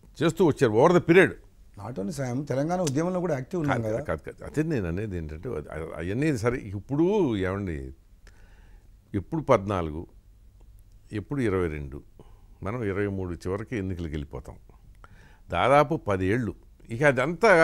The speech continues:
Speaker 1: flashback dot com-కి వెళ్ళిపోతుందండి అది ఉద్యమం అవన్నీ కూడా. ఇప్పుడు ఏంటంటే ఇప్పుడు వర్తమానమే ముఖ్యమైపోతుంది. జనానికి ఇప్పుడు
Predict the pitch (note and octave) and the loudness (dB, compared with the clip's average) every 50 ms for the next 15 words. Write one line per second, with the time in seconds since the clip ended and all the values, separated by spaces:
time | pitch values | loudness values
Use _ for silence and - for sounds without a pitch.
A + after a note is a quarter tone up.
0 | E3+ F3+ F3+ E3 D3+ - C#3 C#3 E3+ E3 D3+ E3 G3 F3+ D3+ B2+ C#3+ C#3+ C#3+ - | 8 8 6 6 4 4 4 2 4 4 6 8 8 8 10 10 8 8 8 6
1 | - D#3 D3 B2+ B2 A#2 A#2 - C3 B2 F#2+ G2+ F#2+ E2 D2+ C#2+ C#2 C2+ B1 C#2 | 2 2 4 4 2 2 2 4 4 4 4 2 -2 -2 -2 -4 -6 -8 -8 -8
2 | D2 D#2+ E2 D#2 D2+ E2 E2+ E2 G2 F#2+ F#2 F2+ F2 F2+ F#2 F2+ E2+ D#2+ D#2 E2+ | -8 -8 -8 -8 -8 -8 -6 -4 -4 -4 -2 -2 -4 -4 -4 -4 -4 -4 -4 -4
3 | F#2 G2+ F#2 D#2+ D#2 C#2+ C#2+ D2 D2+ - - F#2 A2+ D3 D#3+ D3+ C#3+ A#2 B2+ D#3+ | -4 -2 -2 -4 -4 -4 -4 -6 -6 -6 -4 -2 0 0 2 2 0 0 0 -2
4 | E3 C#3 G#2 - - E3 D#3 A2 F#2+ G2+ A2+ - - F#3+ G3 G#3 G#3 G#3 G#3 G#3 | -2 -2 -4 -2 2 2 2 4 4 2 2 4 4 4 6 8 8 8 8 6
5 | G3+ F3+ D#3 - - E3+ D#3 B2+ - A#2+ A2 - - E2+ D2 C2 - - - - | 6 4 2 2 4 2 2 4 2 0 -2 -2 -2 -8 -10 -10 -12 -16 -20 -20
6 | - - - - - - - - - - - - - - - - D#2 F2+ F#2 G#2+ | -20 -20 -20 -20 -20 -20 -20 -20 -20 -20 -20 -20 -20 -20 -14 -8 -6 -2 -2 0
7 | C3 C3 A2 D#2 D#2 E2+ G#2 B2+ E3 D3 F#2+ D2+ C#2 C2 - F#2 C3 D#3+ E3 C3+ | 0 -2 -2 -4 -6 -6 -6 -6 -8 -10 -10 -10 -10 -10 -6 -2 0 0 0 0
8 | G#2+ | -2